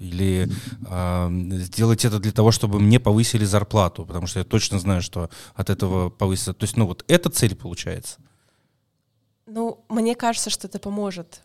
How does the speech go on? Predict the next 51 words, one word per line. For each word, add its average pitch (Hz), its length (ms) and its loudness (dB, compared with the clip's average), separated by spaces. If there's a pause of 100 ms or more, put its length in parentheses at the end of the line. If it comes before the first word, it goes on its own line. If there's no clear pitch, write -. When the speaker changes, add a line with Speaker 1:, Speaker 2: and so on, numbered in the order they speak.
(120)
Speaker 2:
э, - 540 -18
и 208 120 -6
цель 285 360 2
сформировать, 190 760 -4
и - 60 -12
удержать, 180 560 -6
и 196 80 -10
мотивацию 190 640 -6
не 165 80 -18
потерять. - 580 -20 (120)
Speaker 1:
Не, 147 160 6
о 92 100 2
том, 131 140 4
что - 160 2
об 143 80 4
этом 147 180 2
нужно 147 240 4
задуматься, 127 920 4 (100)
ну 117 340 4
вот. 90 200 -4
Speaker 2:
А 226 40 -4
ты - 140 -6
вот 247 100 -4
часто 330 320 -4
в 233 40 -2
этом? 226 180 -2
Вот 214 140 -2
я 285 100 4
когда 240 180 -4
курсы 262 280 -14
по - 80 -8
скорочтению 330 560 -4
покупала, 226 340 -4
я 202 140 0
точно 254 320 -2
не 190 100 -4
задумывалась 180 540 -8
о - 20 -20
том, 285 240 -6
что - 220 -8
мне 226 140 -4
это, 202 200 -10 (240)
ну, 214 240 -8 (800)
Speaker 1:
Я 123 180 6
Speaker 2:
даст 127 200 6
Speaker 1:
очень 113 160 2
Speaker 2:
в - 40 -18
Speaker 1:
мало 113 360 8
Speaker 2:
плане - 180 0
Speaker 1:
покупаю 90 300 2
курсов. - 340 -10